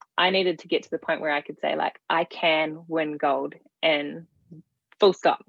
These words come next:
Like, I don't need to, like, explain myself or justify it to anyone. Um, and that was really hard. I couldn't do it to start with, but every morning and every night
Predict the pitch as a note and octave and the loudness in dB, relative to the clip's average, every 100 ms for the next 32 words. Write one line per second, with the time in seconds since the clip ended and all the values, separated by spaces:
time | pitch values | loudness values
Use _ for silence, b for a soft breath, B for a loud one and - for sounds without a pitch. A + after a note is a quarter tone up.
0 | G3 E3 C3 - D#3 E3 E3 E3 D#3 F3 | -2 0 0 -2 2 4 4 0 -2 -2
1 | D#3 D#3 - E3+ - - E3+ D#3+ E3 E3 | 0 -2 -4 -8 -10 -4 0 2 0 0
2 | - D#3 D#3 - C#3+ - D#3+ D#3 _ - | 0 0 0 -6 -4 -4 -6 -12 _ -20
3 | D#3 E3 D#3+ D#3+ - D#3 - - D#3+ D#3 | 0 0 0 -4 0 0 0 -4 -4 -4
4 | D3+ D3+ D#3 B B B B B _ - | -2 -4 -10 B B B B B _ 0
5 | D#3+ D3 D3 - G3 - _ _ _ F3+ | 2 2 -2 -10 -14 -18 _ _ _ 2
6 | G3+ F#3 F#3 F3+ D#3+ D#3+ D3 D3+ - F3 | 4 4 4 2 2 0 0 -2 -4 -8
7 | C#3 D#3+ D3+ - - - - D3+ D#3+ D#3 | -6 -4 -4 -6 -12 -8 -2 -2 -2 -6
8 | - D3 - _ _ F#3 F3+ G3 F#3 F3 | -4 -6 -6 _ _ -4 -2 0 0 -2
9 | E3+ E3 D#3+ D#3+ D#3 E3+ D#3+ D#3+ D3 D3 | -2 -4 -6 -8 -4 -2 -2 -2 0 -2